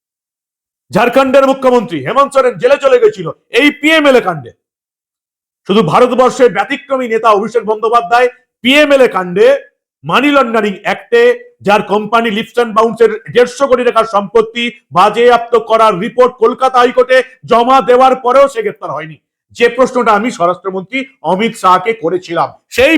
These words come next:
পিএমএলএ কাণ্ডে এবার নাক গলালেন মমতা বন্দ্যোপাধ্যায়। কয়লা পাচার কাণ্ড, যে অপরাধটার পরিমাণ প্রায় দু হাজার সাতশো বিয়াল্লিশ কোটি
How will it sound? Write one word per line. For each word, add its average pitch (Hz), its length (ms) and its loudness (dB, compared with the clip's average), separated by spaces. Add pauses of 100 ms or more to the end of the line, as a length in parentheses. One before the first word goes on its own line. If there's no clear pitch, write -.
পিএমএলএ 190 440 0
কাণ্ডে 170 320 -2 (340)
এবার 196 160 0 (100)
নাক 190 140 0 (100)
গলালেন 214 360 0
মমতা 185 300 -4
বন্দ্যোপাধ্যায়। 139 480 -12 (680)
কয়লা 277 360 4
পাচার 269 280 2
কাণ্ড, 143 200 -6 (1040)
যে 240 140 4 (680)
অপরাধটার 254 540 2 (120)
পরিমাণ 240 360 0 (120)
প্রায় 214 200 2 (120)
দু 226 80 -12 (120)
হাজার 254 340 2 (140)
সাতশো 202 440 -2 (400)
বিয়াল্লিশ 277 520 0 (100)
কোটি 214 180 0